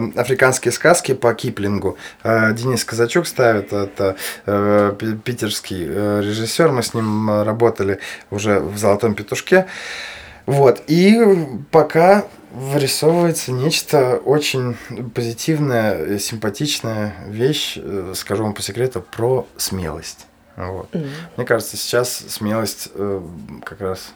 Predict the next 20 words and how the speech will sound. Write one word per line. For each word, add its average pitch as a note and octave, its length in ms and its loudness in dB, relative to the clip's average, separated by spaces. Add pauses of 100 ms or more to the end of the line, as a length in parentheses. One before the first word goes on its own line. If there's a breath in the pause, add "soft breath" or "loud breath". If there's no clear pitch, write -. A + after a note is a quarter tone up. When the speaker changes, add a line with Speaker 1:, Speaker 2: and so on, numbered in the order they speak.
(200)
Speaker 1:
на G#2+ 180 0
гребне G2 560 -2 (100)
этой F2+ 380 -10 (640 loud breath)
нашей F#2 280 -10
проблемы G#2+ 600 -6
очень G#2+ 300 -6
важна. F2 420 -8 (360)
Вот. E2+ 320 -14 (400)
Может A2+ 220 0
быть, A2 180 -6 (240 loud breath)
я A2+ 140 0
как-то A2 280 -6
меня G#2 320 0
захватила G#2 480 -2
эта F#2 340 -4
смелость, A2+ 500 -2
и G#2 40 -4
я G#2+ 140 0
поэтому G2+ 460 -6
так, F#2+ 160 -10